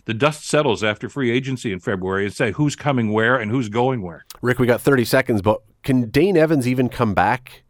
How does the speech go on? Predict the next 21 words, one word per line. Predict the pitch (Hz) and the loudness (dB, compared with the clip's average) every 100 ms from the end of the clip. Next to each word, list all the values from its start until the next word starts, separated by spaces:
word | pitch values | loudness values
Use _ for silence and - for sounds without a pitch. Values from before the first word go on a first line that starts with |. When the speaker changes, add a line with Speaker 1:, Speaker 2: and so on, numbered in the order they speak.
| _ | _
Speaker 2:
'Cause | 123 113 | -2 -2
it | |
seemed | - 170 208 175 | 0 0 0 2
like | 160 151 | 2 0
he | 139 | -6
posted | 127 143 - 127 | -2 -4 -4 -4
something | 135 127 131 | -4 -2 0
on | 117 | 2
Instagram | 117 - 117 107 98 | 0 -2 0 2 4
after | 104 117 104 | 2 0 -2
they | 104 | -4
traded | - - 120 113 | -2 -2 0 -2
for | - 104 | -2 -2
the | 95 | 2
rights | 104 113 | 2 0
to | - | -4
Bo | 95 107 | 0 0
Levi | 107 107 98 | 2 0 0
Mitchell | 101 110 127 95 | 0 0 0 -2
that | 101 | -2
suggested, | 110 95 110 - 98 | -4 -2 -2 -2 -4